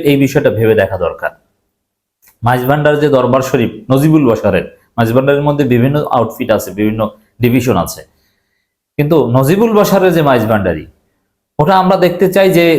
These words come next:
কয়েক বছর বা কয়েক মাসের মধ্যে ওটা জামাত শিবিরের একটা প্রতিষ্ঠান হয়ে গিয়েছে। যেমন আড়াইবাড়ি দরবার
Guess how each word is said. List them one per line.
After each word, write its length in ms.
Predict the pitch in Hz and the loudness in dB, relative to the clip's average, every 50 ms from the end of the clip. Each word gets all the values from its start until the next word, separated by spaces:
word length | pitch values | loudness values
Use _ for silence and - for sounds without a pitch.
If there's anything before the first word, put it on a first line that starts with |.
| - | 0
কয়েক 240 | - 147 151 151 151 151 | 0 0 0 0 0 0
বছর 300 | 165 160 160 - 170 160 151 139 | -2 -2 0 2 0 0 2 2
বা 100 | 143 143 135 135 - | 0 0 0 2 2
কয়েক 180 | 143 143 143 143 | 0 0 0 0
মাসের 280 | 147 135 - - 151 147 | -4 -4 -4 -4 -4 -2
মধ্যে 200 | 147 143 135 143 | -2 -2 0 0
ওটা 140 | - - 131 | 0 0 0
জামাত 300 | 110 123 123 135 139 139 - | 0 0 0 0 0 -2 -4
শিবিরের 340 | - - 147 143 139 139 131 123 | -8 -6 -6 -2 0 0 0 0
একটা 140 | - 120 | -2 -4
প্রতিষ্ঠান 460 | 110 - 113 - 117 - - - 113 107 | -4 -2 -2 -2 -4 -6 -6 -6 -6 -4
হয়ে 180 | 101 101 92 92 | -2 -2 -2 -2
গিয়েছে। 280 | 90 82 78 - - - - _ _ _ _ _ _ _ _ _ _ _ _ _ _ - | -2 -4 -6 -8 -12 -16 -18 _ _ _ _ _ _ _ _ _ _ _ _ _ _ -2
যেমন 260 | 120 156 170 175 170 170 - 151 | 0 2 2 2 0 0 0 0
আড়াইবাড়ি 380 | 151 165 175 180 175 180 175 165 | 2 2 2 4 4 2 2 4
দরবার 320 | 160 156 147 143 151 143 | 2 2 2 2 2 0